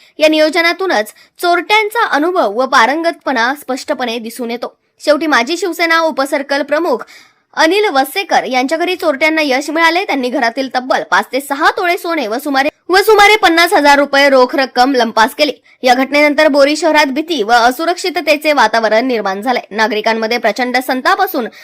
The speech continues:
पोलीस प्रशासनाने तात्काळ गस्त वाढवावी अशी मागणी होते. घटनेची माहिती मिळताच बोरी पोलीस स्टेशनचे सहाय्यक पोलीस निरीक्षक सुनील गोपिनवार व पीएसआय थोरवे यांच्या पथकाने तातडीने घटनास्थळी धाव घेऊन सखोल तपास सुरू केला.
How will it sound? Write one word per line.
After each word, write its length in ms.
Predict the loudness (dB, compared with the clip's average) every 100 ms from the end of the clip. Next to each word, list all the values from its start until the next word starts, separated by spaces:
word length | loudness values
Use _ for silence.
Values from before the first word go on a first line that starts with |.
| -12 -2
पोलीस 300 | 0 0 0
प्रशासनाने 560 | -2 0 0 0 0
तात्काळ 440 | 0 -2 2 2 2
गस्त 280 | -2 -2
वाढवावी 500 | 2 2 4 0 0
अशी 220 | 0 0 -2
मागणी 300 | -2 -2 -6
होते. 340 | -6 -8 -8 _ _ _ _
घटनेची 360 | -2 0 0 0
माहिती 240 | 0 0
मिळताच 400 | 0 0 -2 -2
बोरी 240 | 0 0 0
पोलीस 280 | -2 -4
स्टेशनचे 460 | -4 -4 -4 -2 -4
सहाय्यक 400 | -2 0 0 0
पोलीस 280 | -4 -4 -4
निरीक्षक 480 | -6 -6 -6 -6 -6
सुनील 340 | -6 -4 -4
गोपिनवार 640 | -2 -2 -2 -2 0 0 -2 -10 -12 -2
व 100 | -2 0
पीएसआय 460 | -2 0 0 -2 -2
थोरवे 320 | -2 0 0
यांच्या 280 | 0 -2 -4
पथकाने 500 | -6 -6 -2 -2 0
तातडीने 500 | -2 -2 -2 -4 -4
घटनास्थळी 600 | -6 -6 -6 -4 -4 -4
धाव 240 | -2 0 0
घेऊन 320 | 0 -2 -6 -12 -20 -4
सखोल 280 | -2 2 0 0
तपास 320 | 0 -2 -2
सुरू 160 | -6 -4
केला. 200 | -4